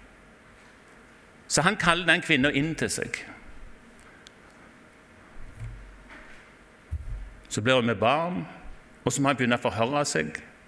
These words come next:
Og så hører han at hun er gift med Uria, en av hans hærførere. Og så går David hen. Tenk å være sånn, folkens! Så går han hen, og så legger han en plan. Vi må få Urias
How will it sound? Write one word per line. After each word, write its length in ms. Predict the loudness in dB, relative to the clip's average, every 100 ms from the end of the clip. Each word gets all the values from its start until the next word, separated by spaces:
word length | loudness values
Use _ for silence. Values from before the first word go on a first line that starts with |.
| -20 -20 -8 -2
Og 60 | 2
så 80 | 4
hører 180 | 4 4
han 220 | 4 4 2 0 -14 0
at 160 | 0 2
hun 140 | 4 4
er 80 |
gift 380 | 4 2 0 -2
med 80 | -2
Uria, 460 | 2 0 0 0 -2 -4 -8 -8 -10 -14 -20 2
en 160 | 2 4
av 140 | 0
hans 160 | 0 0
hærførere. 680 | 2 2 2 0 0 0 -4 -8 -16 -20 -20 -20 -20 -20 -20 -20 -20 -20 -20 -20 -6
Og 100 | 0
så 140 | 2 4
går 220 | 4 4
David 540 | 4 4 4 4 4 4
hen. 300 | 4 4 2 0 -6 -14 -8 4
Tenk 320 | 6 6 4
å 80 | 4
være 300 | 6 6 4
sånn, 240 | 4 2 4
folkens! 560 | 2 2 -2 -2 -6 -10 -10 -6
Så 160 | 2 2
går 240 | 4 6
han 140 | 4 6
hen, 240 | 4 4
og 60 | 2
så 60 | 6
legger 300 | 4 6 4
han 80 | 4
en 100 | 4
plan. 320 | 4 4 2 -2 -12 -16 -18 -20 -10
Vi 220 | 0 4 4
må 160 | 4
få 300 | 2 2 2 2 -4 -2
Urias 720 | 2 2 4 2 2 0 -2